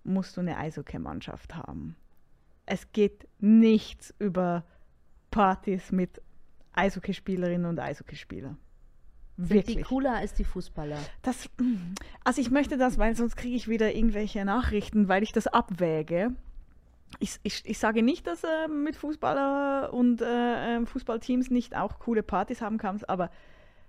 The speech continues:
Speaker 1: Eishockey, also das ist, ähm, das ist jedes Mal geschichtsträchtig.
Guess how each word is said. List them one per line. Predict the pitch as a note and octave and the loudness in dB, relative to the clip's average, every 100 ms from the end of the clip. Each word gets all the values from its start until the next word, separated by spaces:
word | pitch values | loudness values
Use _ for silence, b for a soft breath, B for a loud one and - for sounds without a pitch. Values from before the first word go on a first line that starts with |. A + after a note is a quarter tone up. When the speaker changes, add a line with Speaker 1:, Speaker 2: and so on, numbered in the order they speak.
| b b - - | b b -20 -6
Speaker 1:
Eishockey, | F#3 A#3 C4 - A3+ G#3 A3+ - - - - - | 0 0 0 -2 0 0 -2 -8 -20 -20 -18 -2
also | F#3 F3+ E3 | -2 0 -4
das | G3 G3+ - | 0 0 0
ist, | F3 F#3+ - - | -4 -4 -6 -4
ähm, | F3 E3 E3 E3+ E3 - - _ - - - | -2 -2 -4 -4 -4 -8 -20 _ -20 -20 -6
das | G#3 G#3+ | -4 -2
ist | - - _ | -6 -12 _
jedes | G3 G3+ G3 - | 2 2 4 0
Mal | F3 F3 b b | 0 -2 b b
geschichtsträchtig. | - - G3+ - - - - - - - - - | -8 -4 -4 -6 -18 -10 -10 -10 -16 -14 -14 -16